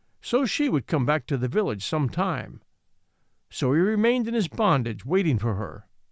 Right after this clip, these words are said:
But it was not altogether an unhappy bondage. There was much to interest him. Something was always happening. There was no end to the strange things these gods did, and he was always curious to see.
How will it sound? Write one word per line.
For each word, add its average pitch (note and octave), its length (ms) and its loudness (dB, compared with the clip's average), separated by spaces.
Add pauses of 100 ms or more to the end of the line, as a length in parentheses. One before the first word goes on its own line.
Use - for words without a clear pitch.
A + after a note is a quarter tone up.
(600)
But C3 100 2
it D#3 40 6
was E3+ 140 2
not B3 200 4
altogether F#3+ 600 2
an C3+ 120 0
unhappy D3+ 480 2
bondage. A#2 640 -4 (720)
There D3+ 80 2
was A#2+ 120 2
much A#3+ 260 0
to - 120 -8
interest F#3 380 -2
him. F2 300 -6 (720)
Something A3 440 0
was B2+ 240 2
always G#3+ 320 2
happening. D3+ 580 -4 (640)
There C#3 80 2
was A#2 140 2
no A#3+ 140 6
end A#3 280 2
to D3+ 100 4
the B2+ 100 0
strange F#3 460 0
things E3 340 2
these C3 220 2
gods B2 340 0
did, F3 460 -4 (460)
and D3+ 80 -2
he D3+ 40 4
was C3 140 2 (140)
always A3 320 4
curious C#3+ 460 0
to B2+ 100 -6
see. B2 540 -4